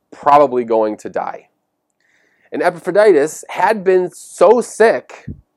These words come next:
that Paul, uh, that by the time Paul was writing this letter, word had actually gotten all the way back to Philippi at how sick Epaphroditus was. And as a result, his church community back in Philippi,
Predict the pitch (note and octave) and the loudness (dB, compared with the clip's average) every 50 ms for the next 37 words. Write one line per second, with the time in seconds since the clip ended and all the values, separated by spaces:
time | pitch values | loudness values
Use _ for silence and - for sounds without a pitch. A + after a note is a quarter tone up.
0 | _ _ _ _ - _ - D3+ C#3+ C3+ - - - G3+ G#3+ G#3+ G#3+ G3+ G3+ F#3 | _ _ _ _ -14 _ -2 -2 -2 -4 -10 -2 2 4 4 6 6 4 4 2
1 | C#3 - D#3+ D3+ C#3+ C#3 C3+ C3+ D#3+ D3 C#3 E3+ E3 F#3 F#3+ F3+ - - - G3 | 0 0 2 2 2 2 0 -2 -4 -4 -2 -2 0 0 0 -2 -4 -4 -4 -4
2 | F#3 - - - G3+ G#3 G#3 G3 E3+ - C3 B2+ D3 E3 F#3+ F#3+ F#3 E3 D3 C3+ | -4 -4 -2 2 4 4 4 4 0 -2 0 0 2 2 4 2 2 0 0 -4
3 | B2 - C3+ C3+ D#3 G3 A3+ C3+ F#2+ F#2 A#2 D3+ D3+ _ _ _ _ _ _ _ | -6 -8 -2 2 2 2 2 2 -2 -6 -8 -10 -12 _ _ _ _ _ _ _
4 | _ _ _ B2 D3 G3+ C4+ D4+ C4+ A3 F3+ F3 F#3 F#3 - - F#3+ E3 D#3+ F3 | _ _ _ 2 4 4 6 4 4 2 2 0 0 -2 -6 -8 -6 -4 0 0
5 | E3+ C#3+ B2+ C3 A#2+ C#3 E3 G3+ G#3+ A3+ A#3 G#3+ F3 C#3 D#3 D#3+ D#3+ - _ B2+ | 0 0 0 0 0 0 0 0 0 0 0 0 0 0 -2 -4 -4 -8 _ -20
6 | - - F3+ G3+ A3+ A3 F3 - B2+ A2+ A#2 A2+ G#2 - - - - - E3 F#3+ | -16 -10 -8 -6 -6 -6 -6 -6 -8 -6 -6 -6 -6 -8 -10 -14 -12 -8 -6 -6
7 | G3+ F#3 - - - E3 D3 - _ _ C#3+ C#3 C#3+ - - C3 A#2 A#2 A#2 A2+ | -6 -6 -8 -8 -8 -8 -8 -8 _ _ -16 -16 -16 -18 -16 -14 -10 -10 -10 -10
8 | A2+ A#2 - - B2 F3 G#3+ F#3 C3+ - - C3+ D3 E3+ E3 D#3 D3+ C#3 B2+ A#2+ | -10 -12 -14 -10 -2 0 0 0 0 -4 -6 -4 -4 -4 -4 -4 -8 -8 -8 -8
9 | A2 A2+ D#3 G#3 B3+ G#3 C#3 C3+ E3 D#3+ - - - - _ _ _ _ _ _ | -4 0 2 4 4 6 4 4 2 -2 -8 -16 -20 -20 _ _ _ _ _ _
10 | _ _ _ _ _ - D3+ - - - - - A#3+ C4+ C4+ - - - - F3+ | _ _ _ _ _ -12 -12 -10 -10 -10 0 0 0 0 0 -6 -18 -12 -8 -6
11 | D3+ C#3 C3 B2 A#2+ A#2 C3 D#3 D#3+ B2+ - C#3 C#3 C#3+ - _ _ C#3 B2 A#2 | -6 -4 -4 -4 -4 -4 -4 -6 -4 -2 -2 -2 -2 -2 -6 _ _ -10 -10 -10
12 | - _ G3 A3+ C4 B3 - - - A2+ A2 A#2 A#2 A#2 - | -10 _ -2 0 0 0 -2 -4 -10 -10 -8 -6 -6 -6 -8